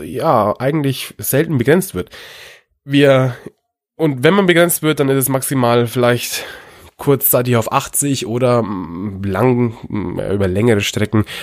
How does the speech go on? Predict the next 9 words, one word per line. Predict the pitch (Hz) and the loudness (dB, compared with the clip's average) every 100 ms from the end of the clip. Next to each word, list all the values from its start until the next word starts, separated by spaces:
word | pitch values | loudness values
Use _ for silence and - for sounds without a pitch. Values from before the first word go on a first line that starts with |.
| - | -8
auf | - - | -8 -2
hundertzwanzig, | 113 107 - - 107 123 113 92 | 2 2 0 0 2 2 0 -2
hundertdreißig. | 98 - 101 117 - 104 - - - | -4 -2 0 0 -2 -6 -8 -12 -8
Aber | 101 139 180 185 - - | -4 0 0 -2 -6 -2
wir | 113 101 | 0 2
haben | 143 | 2
ja | 120 - | 2 0
oft | 113 - - | -2 -4 -2
dieses | 104 95 - | 0 0 -4